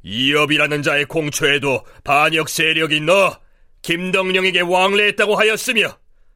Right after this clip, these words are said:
그때마다 너 김덕령은 반역의 무리에게 사세를 보아가며 진행하라고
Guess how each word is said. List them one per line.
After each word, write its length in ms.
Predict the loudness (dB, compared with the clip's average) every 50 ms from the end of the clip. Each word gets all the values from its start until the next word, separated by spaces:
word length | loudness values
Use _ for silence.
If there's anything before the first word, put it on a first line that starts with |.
| _ _ -20 _ _ _ -20 _ _ _ -10
그때마다 600 | -4 -4 -4 -4 -4 -4 -2 -2 0 0 0 0 0
너 160 | 0 0 -2
김덕령은 800 | 0 -2 -6 -6 -2 -2 -2 -2 -2 -2 -2 -2 -4 -6 -8 -8 -16 _ _ _ _ _ _ _ _ _ -10
반역의 520 | -4 -2 0 2 2 0 0 -2 -2 -2 -2
무리에게 600 | -2 -2 -2 -2 0 -2 -2 -2 -4 -4 -6 -6 _ -20 -20 _ _ -20 -20 -20 _ -14
사세를 680 | -10 -8 -6 -4 -4 -4 -2 -2 0 0 0 -2 -2
보아가며 460 | -2 -2 0 0 0 0 0 0 -2
진행하라고 920 | -4 -4 -4 -2 -2 -2 -2 -2 0 0 0 0 0 0 0 -2 -4 -8